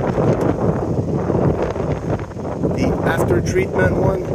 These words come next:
the last one here, it's a ten amp. You just remove this one, put it back with a, a new one back, <laughs> obviously.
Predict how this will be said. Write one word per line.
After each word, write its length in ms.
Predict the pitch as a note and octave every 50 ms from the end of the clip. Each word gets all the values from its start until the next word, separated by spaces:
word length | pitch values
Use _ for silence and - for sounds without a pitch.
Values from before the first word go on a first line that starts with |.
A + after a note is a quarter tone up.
| - - - - - - - - D#3 - - - -
the 80 | A#2+
last 280 | B2+ C#3+ D3+ D#3 - -
one 200 | - E3 D#3 C#3+
here, 340 | D3+ D#3+ E3+ F#3 G3+ - - - - - - - - - - - - -
it's 180 | - - -
a 80 | D#3+ -
ten 300 | - - F3+ F3+ E3+ D#3+
amp. 240 | D#3+ D#3+ E3 E3 - - - - - - - - - - - - - - - - - - - - -
You 120 | - -
just 320 | - D3 C#3+ - - - - - - - - - - - - - - - -
remove 420 | - C#3+ C#3+ D3+ E3+ G3+ - -
this 180 | F#3+ F3 D#3+ -
one, 240 | E3+ E3 D#3+ D#3+ - - - - - - - - - - - - - - - - - -
put 160 | D#3+ E3+ F3
it 160 | F3+ - -
back 260 | D#3+ C3+ C3+ D3 C#3 - - - - - - - - - - - - - - - - - - - -
with 160 | - - D3
a, 60 | D3 C3+ - - - -
a 100 | C#3 C3+
new 200 | C#3 D3+ E3+ F#3+
one 300 | F#3+ E3 D#3+ E3+ F#3+ F3+ - - - - - - -
back, 200 | - D3 E3+ F#3
<laughs> 1080 | - - - - - A#3+ - - - E3+ D#3+ E3 D#3+ D3+ D#3+ - - - - - - -
obviously. 540 | D#3 C#3+ D3 - D#3 D3+ - - - -